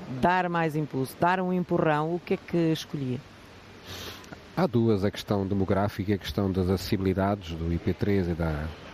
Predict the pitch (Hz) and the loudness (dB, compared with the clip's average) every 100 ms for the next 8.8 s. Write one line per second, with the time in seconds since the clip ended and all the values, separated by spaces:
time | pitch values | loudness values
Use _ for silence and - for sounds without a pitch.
0 | - 95 90 82 92 90 90 92 95 92 | -12 -2 -2 0 0 0 0 2 2 2
1 | 101 95 90 82 92 90 - 90 85 85 | 0 0 -2 0 0 0 0 -2 -2 -4
2 | 87 87 80 80 - - - - - 135 | -2 -2 -2 -6 -10 -14 -16 -14 -8 -6
3 | 165 - - - 90 98 - 101 95 95 | -6 -8 -12 -4 0 2 2 0 0 0
4 | 98 95 90 - 95 101 - 90 - 92 | 0 0 -2 -2 0 0 0 -6 -2 0
5 | 85 76 82 78 80 78 - - - - | 0 -2 -4 -4 -6 -10 -12 -16 -16 -16
6 | - 98 110 107 120 117 110 - 110 - | -2 0 0 0 0 0 0 -2 -2 -2
7 | - 92 82 80 104 95 87 78 - - | -2 0 0 -2 0 0 0 -4 -10 -14
8 | - 87 101 - 101 - 95 90 | -4 0 0 0 -2 0 0 0